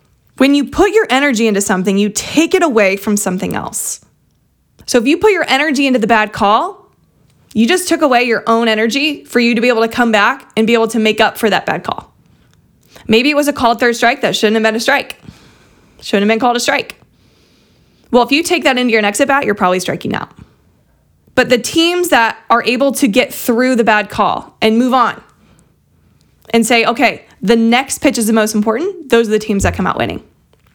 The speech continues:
Now, if you're a coach here, which there's a lot of you, <laughs> there's a lot of you here, I just wanted to say a couple things about it. So, do I think you should fight for your players? Heck yes. I think you should. My dad always taught me that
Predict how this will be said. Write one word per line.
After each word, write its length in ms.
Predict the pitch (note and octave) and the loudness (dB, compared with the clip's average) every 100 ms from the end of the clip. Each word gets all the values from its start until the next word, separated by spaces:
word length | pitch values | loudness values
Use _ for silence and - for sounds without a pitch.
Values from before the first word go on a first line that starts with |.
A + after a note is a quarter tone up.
| _ _ _ - - | _ _ _ -6 2
Now, 360 | A#3+ B3 A#3 | 2 2 0
if 180 | - C4 | -2 0
you're 120 | D4+ | 0
a 40 | F#4 | 0
coach 300 | C4+ A3+ A#3+ | 2 0 0
here, 360 | A#3 A3 A#3+ - - - | 0 0 -4 -10 -10 -2
which 180 | G#3+ | 0
there's 160 | A3 B3 | 2 0
a 40 | |
lot 200 | D#4 G#3+ | 2 2
of 80 | G3+ | 0
you, 140 | A2+ G2 | -8 -14
<laughs> 220 | - - | -16 -12
there's 840 | - - - - _ _ _ - | -12 -12 -20 -20 _ _ _ -12
a 60 | G#3+ | -2
lot 180 | G#3 F#3 | -2 0
of 80 | F3+ | -2
you 80 | |
here, 280 | G3+ F3+ - - - - - | -2 -2 -6 -16 -20 -20 -4
I 60 | - | -2
just 100 | C4+ | 0
wanted 140 | D4 | 0
to 60 | C#4+ | 2
say 100 | C#4 | 0
a 60 | A#3+ | 0
couple 180 | A3+ | -2
things 220 | A3 G#3 F#3+ | 0 0 0
about 240 | A2+ A2 | 0 -2
it. 200 | F2+ - _ | -6 -12 _
So, 600 | - B3 A#3+ A3+ G#3+ G#3 - _ G3 | -2 2 2 2 -2 -6 -18 _ -2
do 140 | C#4 | 2
I 100 | D4+ | 2
think 180 | A#4 A4 | 0 0
you 60 | |
should 140 | F4 B3 | 0 0
fight 180 | B3 A3+ | -2 0
for 60 | |
your 140 | A#3 A3 | -2 0
players? 340 | A3 A3 A3+ - | 0 0 -2 -14
Heck 400 | - - A#3 G#3+ | -12 -2 -2 -2
yes. 500 | - - - - - _ _ _ _ _ _ _ _ - - | -6 -6 -6 -8 -12 _ _ _ _ _ _ _ _ -8 -2
I 40 | |
think 120 | C4 | 0
you 60 | C4+ | 0
should. 320 | - D#3 - _ _ _ _ _ - - | -2 -4 -10 _ _ _ _ _ -18 0
My 100 | B3 | 2
dad 220 | C4+ D4 | 2 2
always 240 | C#4+ C4+ | 0 -2
taught 180 | C#4 A#3 | -2 -2
me 160 | B3 A#3+ | 0 0
that 480 | A3 G#3 G#3 - | 2 2 0 -6